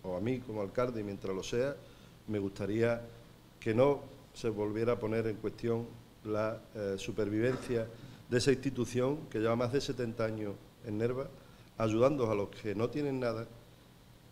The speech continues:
sin pedirle nada a cambio, sin saber ni de dónde son, ni lo que tienen, ni quiénes han sido. Por lo tanto, es importante que eso los nervenses lo interioricemos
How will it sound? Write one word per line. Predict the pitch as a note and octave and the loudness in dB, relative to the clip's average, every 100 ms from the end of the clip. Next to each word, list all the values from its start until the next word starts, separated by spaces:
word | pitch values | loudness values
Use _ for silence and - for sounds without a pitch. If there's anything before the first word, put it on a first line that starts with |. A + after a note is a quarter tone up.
| - - - - | -20 -20 -20 -14
sin | - A2+ G#2+ G#2 G2 F#2+ F#2 F#2 - | -6 -2 0 0 -2 -4 -8 -10 -6
pedirle | G#2+ G#2 A#2 A2+ | -2 0 0 0
nada | G#2+ G#2 G2+ | 0 0 0
a | A2+ | 0
cambio, | A#2 F2+ F2 - - | 0 0 -8 -14 -14
sin | - G#2+ | -6 -4
saber | F#2+ G#2+ C3 B2 | 0 2 2 0
ni | G#2+ | -4
de | G2 | -2
dónde | G2+ C3+ C3 C3 | -2 -2 -2 -4
son, | - B2+ B2+ - | -2 -4 -6 -6
ni | A2 | -2
lo | G#2+ G2+ | 0 0
que | G2+ | -2
tienen, | G#2+ A#2 A#2+ B2+ - - - - - - - - | 0 0 -2 -6 -12 -14 -18 -20 -20 -20 -18 -8
ni | G#2 | -6
quiénes | G#2 A2 G#2 | -4 -2 -2
han | G2+ | -2
sido. | - D#2+ - - - - | -4 -10 -14 -20 -20 -4
Por | G2 | 0
lo | G#2 | 2
tanto, | A#2 A#2 C#3+ | 2 2 2
es | |
importante | B2+ A2+ G#2+ A#2 A#2+ A#2+ D3+ D#3 - - - - - | 2 0 0 2 0 0 -2 -4 -10 -18 -20 -14 2
que | A2 | 2
eso | A2 C#3 C#3+ C#3+ | 4 4 2 0
los | A#2 | -4
nervenses | G2+ G2+ A#2 B2 C#3 | -2 0 0 0 -2
lo | A2+ | -2
interioricemos | G2+ F#2+ F#2 F#2 - A#2+ D#3+ | -4 -4 -4 -6 -2 -2 -2